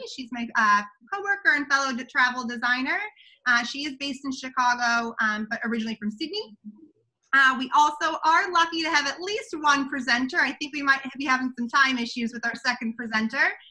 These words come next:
Um, but all the way from Down Under, we have Sab Lord. Um, he is the owner of Lord's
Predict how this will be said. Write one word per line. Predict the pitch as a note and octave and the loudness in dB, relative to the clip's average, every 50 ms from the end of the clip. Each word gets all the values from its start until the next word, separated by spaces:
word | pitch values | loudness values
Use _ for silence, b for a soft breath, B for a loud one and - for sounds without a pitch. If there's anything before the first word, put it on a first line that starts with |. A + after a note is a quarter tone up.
| b b b b b C4 | b b b b b 4
Um, | B3+ B3 B3 B3 B3 B3+ | 6 6 6 4 4 6
but | B3+ B3 B3 A#3 - - - _ _ - | 6 8 6 6 4 -2 -12 _ _ 0
all | D4+ D#4+ | 2 2
the | F4+ | 2
way | F4+ F4+ F4 | 2 -2 -2
from | F4 E4+ D#4+ | -2 -2 2
Down | D4 D#4+ D4+ D#4 D#4 D4 | 4 6 6 6 6 4
Under, | D4 D4 D4 D4+ D4 | 2 2 4 2 0
we | C#4 C4 B3+ A#3+ | 0 0 -2 -2
have | A#3+ A#3 - - - C#4 | -2 -4 -6 -6 0 4
Sab | C4 C4+ C4+ C4+ B3 B3+ | 6 6 6 6 4 -2
Lord. | A#3+ A#3+ C4 D#4 B4 C#5 C#5 - _ _ _ - | -2 2 2 2 2 0 -4 -8 _ _ _ -6
Um, | B3 B3 A#3+ A#3 A3+ A#3 A#3+ A#3 | -2 0 0 0 0 -2 -4 -6
he | C#4+ C#4+ D4+ | -6 -6 -6
is | D#4 C4+ - | -6 -6 -6
the | D4 C#4+ | -4 -4
owner | C#4+ C#4+ C#4+ C#4 C4+ B3+ | -2 -2 0 0 2 0
of | B3 A#3 A#3 | 0 -2 -2
Lord's | B3 B3+ B3+ A#3 | -4 -4 -4 -4